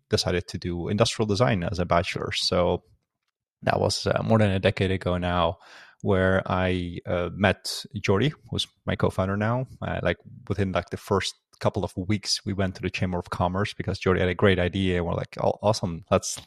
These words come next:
<laughs> just start a company." Um, so we've been kinda entrepreneurs for more than a decade now, uh, with, with several st-, uh, startups in the past, and, and really loved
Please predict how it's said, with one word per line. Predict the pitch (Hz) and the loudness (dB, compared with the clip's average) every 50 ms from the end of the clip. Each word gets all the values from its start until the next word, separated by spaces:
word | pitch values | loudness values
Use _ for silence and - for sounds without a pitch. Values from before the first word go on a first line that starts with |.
| _ 117 | _ -2
<laughs> | 117 107 - 123 117 107 - - | 0 2 2 4 4 2 0 0
just | - 92 - - - _ _ _ | -4 -2 -2 -4 -4 _ _ _
start | - - - 101 92 | -4 2 4 4 4
a | 101 | 4
company." | 101 - - 131 135 - - 95 - - - - - - - - - _ _ | 0 4 2 4 4 4 0 0 0 -6 -10 -16 -18 -18 -18 -20 -20 _ _
Um, | - 98 95 90 90 90 90 90 95 92 | -4 -2 -2 -2 -2 -4 -4 -6 -6 -4
so | - - 120 107 101 | 2 6 6 8 8
we've | 101 107 123 120 | 8 8 6 8
been | 117 127 113 104 98 92 87 - - | 6 6 6 6 2 0 -2 -4 -2
kinda | - 95 90 | 0 2 2
entrepreneurs | 90 90 92 95 - - 87 90 90 87 - | 2 2 0 -2 -4 -4 -4 -2 -2 -2 -4
for | - - 90 | -4 -6 -6
more | 85 87 90 87 | -4 -2 -4 -2
than | 85 85 | -2 -2
a | 85 85 | -4 -2
decade | - 90 - - 95 87 - | -2 -2 0 0 -2 -2 -2
now, | - 87 87 87 87 87 87 - - - - - _ _ _ - | -2 -4 -2 -2 -2 -4 -6 -8 -14 -20 -20 -20 _ _ _ -8
uh, | - 95 87 - 95 | -6 -6 -4 -4 -4
with, | 95 98 95 - - - | -2 -2 -2 -4 -4 -6
with | 95 90 | -4 -2
several | - - 98 90 95 87 | 2 2 2 4 2 2
st-, | - - - - - 87 | 2 -2 -2 0 0 0
uh, | 90 90 - - | 0 -2 -2 -4
startups | - - 98 95 90 - - | 0 2 2 2 2 0 -2
in | 95 | -4
the | 92 | -6
past, | - - 95 90 87 87 - - - | -4 -2 -2 0 0 0 -2 -4 -4
and, | 98 90 87 85 85 90 | -4 -6 -6 -6 -6 -6
and | 92 87 90 95 | -6 -4 2 2
really | 120 123 113 104 | 4 4 6 6
loved | 98 92 87 - - | 4 4 2 -2 -14